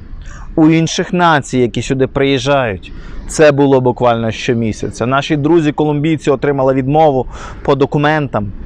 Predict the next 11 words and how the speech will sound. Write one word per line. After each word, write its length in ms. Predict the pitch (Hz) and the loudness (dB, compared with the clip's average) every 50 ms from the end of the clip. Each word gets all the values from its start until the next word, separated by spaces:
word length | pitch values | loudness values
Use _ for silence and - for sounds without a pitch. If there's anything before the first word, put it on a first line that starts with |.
| - - - - | -12 -12 -12 -6
отак 400 | - 131 127 - - 151 151 - | -2 -2 -2 0 2 0 2 2
от 80 | 151 131 | 0 0
буквально 760 | 123 127 120 - 143 147 147 147 147 143 143 139 135 131 120 - - - - - - - - - - - | -2 -2 -2 0 4 6 6 6 6 6 4 4 4 4 2 0 -6 -12 -14 -12 -12 -14 -14 -12 -12 -10
через, 600 | - - - 151 147 143 143 135 120 - - - - - | -6 0 2 4 6 6 6 4 2 0 -6 -6 -2 2
е, 960 | 131 127 123 123 123 123 123 123 123 120 123 123 123 123 123 123 120 120 117 131 | 4 4 6 6 6 6 6 6 6 6 6 6 6 6 6 6 4 4 2 0
ну, 200 | 131 135 135 123 | -2 -2 -2 0
приблизно 460 | - 131 127 131 139 139 123 131 123 | 0 0 2 2 2 2 2 0 -2
через 260 | - 135 127 120 - | -2 -2 -2 -2 -2
півроку 560 | - - 131 117 120 120 113 104 - 110 104 - - - - | -2 -2 2 4 4 4 4 2 0 -4 -10 -10 -12 -6 -2
перебування 560 | 117 117 117 113 120 120 117 117 113 110 104 | 0 2 2 2 2 2 2 0 0 -2 -4
тут. 200 | - - - - | -4 -6 -10 -10